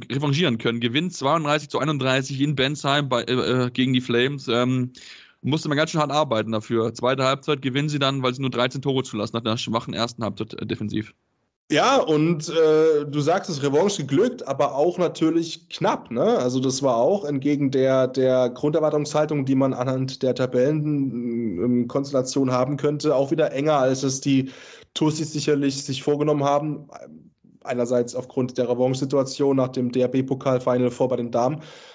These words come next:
Speaker 2: auf der anderen Seite auch, äh, gemessen daran, wie die Saison einfach läuft. Ähm, bei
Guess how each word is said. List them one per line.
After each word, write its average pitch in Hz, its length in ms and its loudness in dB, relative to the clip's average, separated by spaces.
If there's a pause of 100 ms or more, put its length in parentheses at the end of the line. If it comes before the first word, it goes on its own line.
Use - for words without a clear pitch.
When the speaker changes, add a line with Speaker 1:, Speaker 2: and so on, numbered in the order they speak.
(180)
Speaker 2:
auf 123 140 -4
der 113 120 0
anderen 131 200 2
Seite 127 340 2
auch, 131 320 0
äh, - 40 -16 (400)
gemessen 127 360 -2
daran, 127 300 2
wie 131 80 2
die 127 100 0
Saison 135 360 0
einfach 120 340 -4
läuft. 123 400 0
Ähm, 123 480 0 (180)
bei 120 460 2